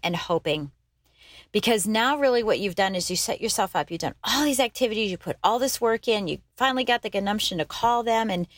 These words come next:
have a conversation with them and ask them to have coffee or whatever it is you do.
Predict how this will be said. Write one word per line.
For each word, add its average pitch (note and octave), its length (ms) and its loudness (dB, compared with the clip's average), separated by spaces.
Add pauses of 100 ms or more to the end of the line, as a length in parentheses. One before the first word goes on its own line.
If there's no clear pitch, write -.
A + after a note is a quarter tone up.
(420)
have B3 180 2
a A#3+ 40 0
conversation A3+ 680 0
with G#3 120 0
them G#3 180 4
and F3+ 80 0
ask A3 200 0
them A3 160 0
to G#3+ 60 -2
have G#3 300 0
coffee A3 640 2
or F3 220 2
whatever G3 340 2
it G3+ 80 2
is G3+ 180 2
you F#3+ 100 -2
do. G3 300 2